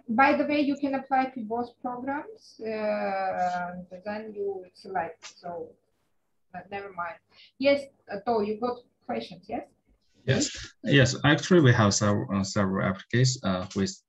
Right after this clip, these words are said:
Speaker 2: uh, also interested in our English master program, but also in our Russian, uh,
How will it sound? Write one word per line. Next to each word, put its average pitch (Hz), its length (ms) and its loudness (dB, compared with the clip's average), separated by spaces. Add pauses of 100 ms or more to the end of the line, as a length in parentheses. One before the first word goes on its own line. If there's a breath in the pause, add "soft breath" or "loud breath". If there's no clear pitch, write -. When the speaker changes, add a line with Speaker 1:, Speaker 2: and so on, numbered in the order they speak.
Speaker 2:
uh, 95 320 4
also 98 380 2
interested 120 500 4
in 98 240 4 (180)
our 95 480 -2
English 147 480 -2 (140)
master 95 360 4
program, 127 540 4
but - 140 -4
also 123 380 4
in 101 160 2
our 92 360 -2
Russian, 104 480 0 (640 loud breath)
uh, 78 460 -4